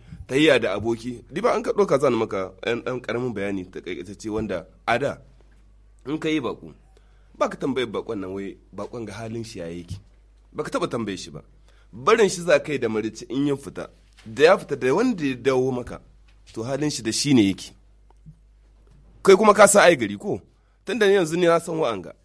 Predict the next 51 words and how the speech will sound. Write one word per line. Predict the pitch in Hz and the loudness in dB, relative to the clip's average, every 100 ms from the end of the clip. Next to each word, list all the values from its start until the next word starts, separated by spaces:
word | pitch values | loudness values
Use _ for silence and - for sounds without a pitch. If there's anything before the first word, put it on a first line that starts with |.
| _ | _
Yanzu | 127 147 180 | -4 -4 -6
in | 196 | -4
na | 202 | -2
yi | 208 | 0
baƙo | 165 117 123 | 0 0 -2
na | 131 | -4
gan | 135 143 | -4 -6
shi | - | -6
tare | 107 104 | -10 -8
da | |
wa'anga, | 95 85 87 78 - _ _ _ _ | -6 -6 -8 -12 -18 _ _ _ _
kenan | 135 165 | -14 -12
na | 165 | -12
san | 147 160 | -12 -12
wa'annan | 139 127 123 | -12 -12 -12
baya | 131 120 | -12 -14
da | 92 | -12
wata | 87 87 | -14 -14
matsala. | 82 - 71 - - - | -16 -16 -20 -20 -20 2
Amma | 165 214 254 | 4 6 4
da | 220 190 | 2 2
na | 196 | 2
gan | 196 214 | 0 -4
shi | 214 | -6
wani | 147 160 | -8 -6
da | 135 127 | -6 -4
na | 139 | -6
ga | 127 - | -8 -10
ana, | 151 - 98 | -10 -8 -6
ana, | 143 - 98 - | -6 -8 -10 -6
nan | 127 | -6
shaye-shaye | 131 117 107 95 95 | -4 -6 -6 -8 -10
ne, | 90 - - | -12 -16 -18
kenan | - 120 131 | -10 -8 -6
zan | 135 110 | -8 -10
ɗauka | 110 101 | -10 -10
mataki | 95 98 92 110 | -10 -12 -12 -10
a | - | -10
lokacin | 85 - 90 | -10 -14 -14
nan. | 85 | -14
Haka | 247 131 | -12 -8
na | 110 | -8
da | 95 | -10
suke | - - 82 | -12 -16 -18
mana. | 71 - | -18 -18
Hanya | - 156 165 139 | -10 -4 -2 -2
wadda | 139 117 | -2 -4
ya | |
kamata | 117 113 113 113 - | -6 -8 -8 -8 -10
a | 92 | -10
bi | 104 117 | -12 -14